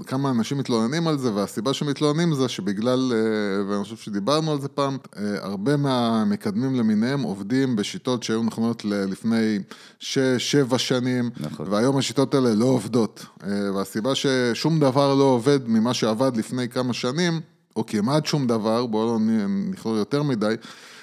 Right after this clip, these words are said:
Speaker 1: זה שבגלל שכל הפלטפורמות שינו את השיטה שבהם הם עובדים, שינו את האלגוריתמים.
Speaker 2: אלגוריתמים, נכון.
Speaker 1: אה, והיום יש, אה, ב-,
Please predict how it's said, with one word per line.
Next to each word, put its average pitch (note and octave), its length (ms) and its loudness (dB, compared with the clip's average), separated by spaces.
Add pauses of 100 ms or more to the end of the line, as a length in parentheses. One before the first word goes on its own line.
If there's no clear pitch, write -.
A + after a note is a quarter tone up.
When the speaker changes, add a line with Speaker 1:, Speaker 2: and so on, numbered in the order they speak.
(120)
Speaker 1:
זה A2 100 -6
שבגלל B2 420 0
שכל C#3 680 0
הפלטפורמות C#3 760 0
שינו A#2+ 400 0
את A#2+ 120 -4
השיטה A2+ 360 -2
שבהם G#2+ 400 -2
הם G2 120 2
עובדים, G#2 400 0
שינו A2 260 -2
את A2+ 100 -4
האלגוריתמים. G2+ 600 0
Speaker 2:
אלגוריתמים, G#2+ 360 2
נכון. G#2+ 380 -2
Speaker 1:
אה, A2 300 0 (240)
והיום A2 1040 0
יש, C3+ 520 0
אה, G2+ 60 -4 (680)
ב-, G2 260 -4